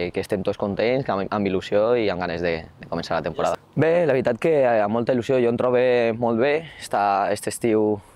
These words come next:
m'han passat la, la major part, menys quatre o cinc dies, vaig anar amb els amics a casa, amb la família, a recarregar, eh, piles. Vaig estar treballant molt també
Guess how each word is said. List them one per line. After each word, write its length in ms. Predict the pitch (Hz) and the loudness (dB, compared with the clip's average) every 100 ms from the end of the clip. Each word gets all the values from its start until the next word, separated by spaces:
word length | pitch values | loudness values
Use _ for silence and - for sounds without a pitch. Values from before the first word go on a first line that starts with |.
| - - | -20 -6
m'han 200 | 101 95 | -4 -4
passat 280 | 104 101 | -2 -2
la, 180 | 95 95 98 | 0 -2 0
la 220 | 98 92 | -2 -2
major 240 | 95 - 95 | -4 -6 -4
part, 240 | 104 95 92 | -2 -2 -2
menys 280 | 87 85 - | -4 -6 -4
quatre 240 | 95 98 | -4 -2
o 40 | |
cinc 160 | 98 104 | 0 0
dies, 80 | 101 | 0
vaig 160 | 98 | 0
anar 160 | 95 95 95 | 0 0 0
amb 100 | 95 | -2
els 120 | 101 | -4
amics 280 | 98 95 - - - - - - | -2 -4 -6 -20 -20 -20 -20 -10
a 160 | 113 107 | -4 -2
casa, 340 | 120 117 135 139 | -2 0 0 2
amb 120 | 123 | 0
la 80 | 107 | 0
família, 440 | 101 110 117 123 | 0 0 2 2
a 60 | 123 | 0
recarregar, 640 | 107 98 101 98 107 107 101 - - | 0 0 0 0 2 0 -4 -16 -8
eh, 360 | 104 101 98 95 | -2 2 2 2
piles. 360 | 127 120 135 127 | 0 2 2 0
Vaig 160 | 101 | -6
estar 160 | 104 107 | -2 -2
treballant 320 | 101 104 101 101 | 2 2 0 0
molt 280 | 107 101 | -2 0
també 300 | 101 101 101 | 0 0 0